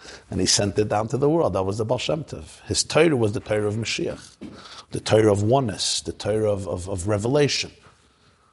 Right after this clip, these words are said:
Let's stop saying Eicha, let's start singing Shir Hashirim,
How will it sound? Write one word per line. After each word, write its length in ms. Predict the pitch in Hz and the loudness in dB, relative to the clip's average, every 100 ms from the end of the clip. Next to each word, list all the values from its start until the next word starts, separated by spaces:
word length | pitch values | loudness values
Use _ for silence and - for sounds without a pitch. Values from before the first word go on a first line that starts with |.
| _ | _
Let's 180 | 113 - | 0 0
stop 260 | - 95 - | 0 0 0
saying 460 | - - 101 95 | 0 0 0 -2
Eicha, 540 | 95 98 - - 104 107 | -2 -2 -2 -4 -6 -8
let's 160 | 98 | -6
start 240 | - 92 - | -4 -2 -2
singing 300 | 101 95 92 | -2 -2 -2
Shir 180 | - | -4
Hashirim, 500 | 85 92 - 160 104 | -4 -4 -4 -4 -6